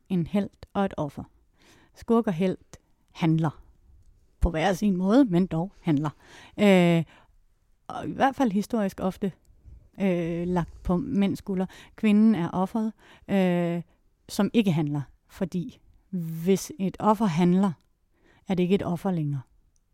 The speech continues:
Hvis offeret ikke lader sig krænke, så er det ikke et offer. Hvis offeret ikke passivt modtager krænkelsen, men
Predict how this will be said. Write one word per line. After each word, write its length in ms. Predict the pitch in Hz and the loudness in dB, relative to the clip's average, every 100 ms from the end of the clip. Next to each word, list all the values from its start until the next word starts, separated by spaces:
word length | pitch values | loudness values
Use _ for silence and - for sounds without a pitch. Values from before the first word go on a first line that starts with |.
| _ _ _ _ _ _ | _ _ _ _ _ _
Hvis 360 | - 175 180 - - | -8 -2 -2 -2 -10
offeret 420 | - 208 208 220 185 | 2 2 4 4 4
ikke 160 | 196 | 2
lader 100 | 175 | 0
sig 200 | 160 151 | -2 -8
krænke, 540 | - 170 175 202 214 - - _ _ _ _ _ _ _ | -6 -4 0 0 0 -6 -16 _ _ _ _ _ _ _
så 140 | - | -4
er 40 | 202 | 0
det 80 | 185 | 0
ikke 100 | 190 | 0
et 80 | |
offer. 260 | 165 143 - - _ _ _ - - _ | -2 -8 -12 -20 _ _ _ -20 -20 _
Hvis 220 | 190 185 - | -2 -2 0
offeret 400 | 202 202 214 190 | 0 2 2 2
ikke 320 | 196 185 196 - _ _ _ _ _ | 0 0 -4 -8 _ _ _ _ _
passivt 580 | - 196 202 - 190 165 _ _ - | -2 0 0 -2 -6 -6 _ _ 0
modtager 580 | 185 202 233 - 170 - | 4 4 2 -2 -6 -8
krænkelsen, 720 | - 175 165 180 165 180 160 - _ _ _ _ _ _ _ | -6 -4 -4 -8 -12 -12 -12 -14 _ _ _ _ _ _ _
men 340 | 190 180 151 | 0 2 2